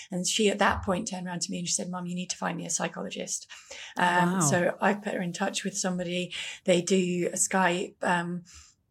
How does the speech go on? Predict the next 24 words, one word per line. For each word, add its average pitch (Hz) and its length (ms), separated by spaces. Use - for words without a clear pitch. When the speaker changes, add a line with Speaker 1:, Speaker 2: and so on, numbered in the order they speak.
Speaker 1:
calls 180 340
as, 180 140
as, 185 240
as 170 120
often 190 300
as 175 80
she 180 240
needs, 170 680
and 170 500
it - 180
has - 180
been 180 240
amazing. 175 600
Um, 175 440
and 180 200
we've 190 220
talked - 580
with 196 220
her 180 240
about 180 260
the 180 40
fact - 420
that 180 200
now, 175 540